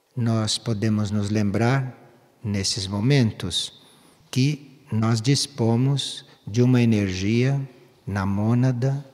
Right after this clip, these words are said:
que é conhecida como repulsão. A mônada manifesta repulsão em momentos muito decisivos da nossa trajetória.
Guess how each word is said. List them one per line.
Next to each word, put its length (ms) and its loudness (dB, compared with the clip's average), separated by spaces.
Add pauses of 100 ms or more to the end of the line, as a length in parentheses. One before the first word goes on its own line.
(600)
que 60 2
é 40 0
conhecida 880 0
como 280 0
repulsão. 960 -2 (1500)
A 80 -2
mônada 640 2
manifesta 720 0
repulsão 880 -2 (920)
em 120 -4
momentos 800 0
muito 480 2
decisivos 1300 0
da 160 -4
nossa 360 -2
trajetória. 920 -4